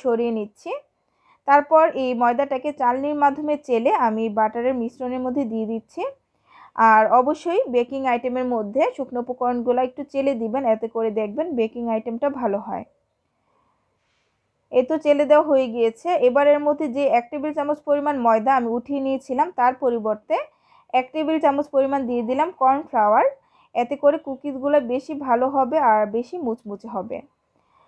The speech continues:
তো তারপর সব কিছু ভালো মতো একটি স্প্যাচুলার মাধ্যমে মিশিয়ে নিচ্ছি। তো প্রথম অবস্থায় মনে হবে যে একটু ড্রাই, কিন্তু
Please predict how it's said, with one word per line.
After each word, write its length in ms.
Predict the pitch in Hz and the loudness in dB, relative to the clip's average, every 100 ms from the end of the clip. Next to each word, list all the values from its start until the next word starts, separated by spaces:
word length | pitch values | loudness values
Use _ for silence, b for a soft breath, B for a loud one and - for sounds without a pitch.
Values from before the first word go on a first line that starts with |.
| _ _ _ - | _ _ _ -6
তো 40 | 302 277 | 2 6
তারপর 280 | 277 302 339 | 6 4 2
সব 120 | 311 269 | 2 -2
কিছু 160 | - 285 277 | -4 -8 0
ভালো 180 | 262 285 | 2 2
মতো 260 | 285 285 339 302 | 0 -4 0 -2
একটি 140 | 247 | -2
স্প্যাচুলার 480 | 247 - 254 269 269 | -14 -6 -4 -2 2
মাধ্যমে 300 | 262 254 285 269 | 0 0 -4 -2
মিশিয়ে 380 | 254 - 294 269 | -4 -4 -4 -4
নিচ্ছি। 300 | 254 - 403 587 _ b b b 311 | -6 -8 -8 -8 _ b b b -12
তো 20 | 285 | 2
প্রথম 240 | 285 294 311 294 | 4 4 0 0
অবস্থায় 300 | 302 330 294 | 0 -2 2
মনে 160 | 262 294 | 2 2
হবে 240 | 359 285 277 277 | 0 0 0 2
যে 60 | 277 | 2
একটু 180 | 262 285 285 220 | 0 -6 -4 0
ড্রাই, 240 | 233 240 415 - | 4 4 2 -4
কিন্তু 240 | 254 | -12